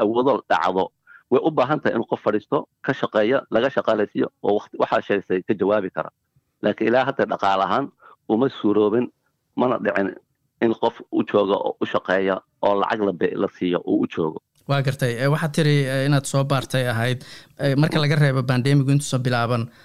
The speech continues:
Speaker 2: maxaa howlaha oo ka socday masaajidka oo aad dadka la qaybsan kartaa marka laga reebo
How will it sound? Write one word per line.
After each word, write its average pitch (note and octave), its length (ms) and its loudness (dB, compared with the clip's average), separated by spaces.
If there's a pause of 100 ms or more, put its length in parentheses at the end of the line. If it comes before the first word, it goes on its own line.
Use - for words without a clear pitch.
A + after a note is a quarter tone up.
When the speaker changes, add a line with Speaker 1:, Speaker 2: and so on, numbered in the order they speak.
(140)
Speaker 2:
maxaa C#3+ 320 -2
howlaha B2+ 580 0
oo A#2 60 -2
ka - 160 0
socday B2+ 560 -2
masaajidka B2 720 -2
oo A#2 160 -2
aad A#2 180 -4
dadka B2+ 260 -4
la B2 100 -2
qaybsan B2 340 -4
kartaa - 200 -6
marka A#2+ 200 -4
laga A#2+ 140 -2
reebo A#2 280 -4